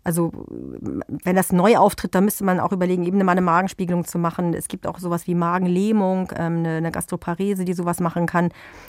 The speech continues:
Äh, das müsste man sicherlich weiter abklären. Und, ähm, je nachdem, was da rauskommt, hat es natürlich auch unterschiedliche Behandlungen. Äh,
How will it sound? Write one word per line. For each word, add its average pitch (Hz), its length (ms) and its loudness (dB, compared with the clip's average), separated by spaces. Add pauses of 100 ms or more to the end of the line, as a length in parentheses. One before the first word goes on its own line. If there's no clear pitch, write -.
(260)
Äh, 170 180 2 (160)
das 175 220 0
müsste 196 280 2
man 180 160 4
sicherlich 196 400 -2
weiter 175 240 2
abklären. 190 540 2 (480)
Und, 180 520 4
ähm, 175 400 2
je 185 140 0
nachdem, 175 280 0
was 170 120 0
da 180 80 0
rauskommt, 180 460 0
hat 165 80 2
es 165 140 -6
natürlich 170 200 -2
auch 156 80 -2
unterschiedliche 170 560 -4
Behandlungen. 160 580 0
Äh, 175 360 0